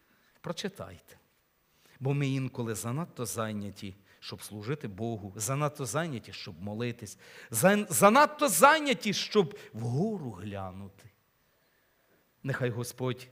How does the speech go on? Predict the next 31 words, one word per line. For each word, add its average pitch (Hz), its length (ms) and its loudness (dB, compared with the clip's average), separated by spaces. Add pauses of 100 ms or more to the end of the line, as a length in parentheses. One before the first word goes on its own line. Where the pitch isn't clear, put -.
допоможе 120 460 -4
нам 123 160 -4
подумати 131 500 -4
про - 160 -10
посвяту, 117 760 -4 (240)
переглянути 117 880 -2 (240)
і, 113 60 -6
можливо, 123 380 -2
в 117 60 -6
чомусь 113 320 -6
покаятись. 127 640 -4
Я 113 60 -6
хочу - 240 -8
звернутись 123 640 -4 (320)
до 123 160 -6
тих 143 320 -2
людей, 123 240 0
хто, - 180 -4
може, 151 220 0
подвійним 135 580 -2
життям 117 480 -4
живе, 107 380 -6 (320)
хто, - 180 -4
може, 143 280 0
знаєте, 139 440 0
тихенько - 680 -4
ховає, 131 520 0
приховує, 123 680 -2
щось - 320 -8
собі 123 300 -4
робить, 127 420 -2